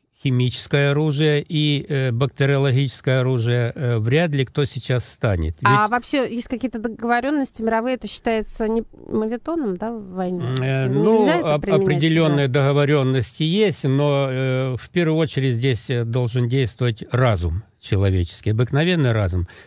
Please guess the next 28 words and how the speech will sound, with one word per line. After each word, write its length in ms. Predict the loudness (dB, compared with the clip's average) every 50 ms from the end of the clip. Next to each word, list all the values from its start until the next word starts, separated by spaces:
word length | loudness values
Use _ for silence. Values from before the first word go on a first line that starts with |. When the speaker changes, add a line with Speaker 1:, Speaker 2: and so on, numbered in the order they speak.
| _
Speaker 1:
Вот 180 | -4 -2 0 2
недавно 380 | 0 2 2 2 2 2 0 -2
сообщение 580 | -2 -2 -2 -2 -2 -2 0 0 2 2 0
было, 380 | 0 2 2 2 2 2 0 -2 -6 -20 -20 _ _
э, 380 | -6 -4 -2 0 0 0 0 0
буквально 540 | 0 0 -2 0 2 2 2 2 2 2 2
на 160 | 2 2 2
днях, 320 | 2 2 2 2 2 0 -2
вчера, 380 | -8 -4 -2 0 2 2 0
позавчера, 720 | 0 0 0 0 0 0 0 0 0 0 2 2 0 0 -2 -8 -20 -20 -20 -20 -20 -20 _ _ -4
э, 280 | -2 0 2 2 2
заговорили 680 | 2 2 2 2 2 2 2 2 2 2 2 0 0 -2 0
о 140 | 0 0 0
лихорадке 680 | 2 0 0 0 2 2 2 0 0 0 0 0 0 0 0
Эбола 560 | 0 2 2 2 4 2 2 0 -2 -4 -6 -6 -2
в 80 | 0 2
Африке. 400 | 2 2 2 -2 -4 -4 -2 0
Speaker 2:
Да. 340 | 0 2 2 0 -2 -4 -6 -12 _ _ _ _ _ _ _ _ _ _ _ _ _ _ _ _ _ _ _ _ _ _ -4
Speaker 1:
Это 200 | -2 2 2 2
и 40 | 4
есть 360 | 4 4 4 2 2 -2 -2
средство 400 | 0 0 0 0 0 0 -2 0
массового 400 | 0 0 -2 -2 -2 -4 -4 -2
поражения, 640 | 0 0 0 2 0 0 2 0 0 2 0 0 0
ведь, 240 | 0 -2 -4 -6 -4
э, 420 | -2 0 0 0 0 0 0 0 -2
все 360 | -4 -4 -2 0 2 2 2
испугались, 800 | 0 -2 -2 0 2 2 4 4 2 2 2 0 0 -2 -4 -10